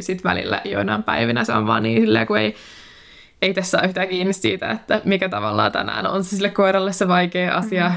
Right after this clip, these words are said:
Speaker 1: Ja joinain päivinä se toimii tosi hyvin ja ei
Speaker 2: Mm.
Speaker 1: mitään ongelmaa. Sit jonain päivinä se just, kuten säkin sanot, niin se vaan
Speaker 2: Joo.
Speaker 1: tota,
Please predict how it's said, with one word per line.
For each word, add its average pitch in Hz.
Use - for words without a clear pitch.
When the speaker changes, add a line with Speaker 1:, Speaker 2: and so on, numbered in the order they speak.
Speaker 1:
Ja 170
joinain 170
päivinä 175
se -
toimii 180
tosi 185
hyvin 170
ja -
ei 175
Speaker 2:
Mm. 170
Speaker 1:
mitään 175
ongelmaa. 180
Sit 196
jonain 185
päivinä 214
se 214
just, 220
kuten 226
säkin 240
sanot, 233
niin 240
se 214
vaan 220
Speaker 2:
Joo. 202
Speaker 1:
tota, 247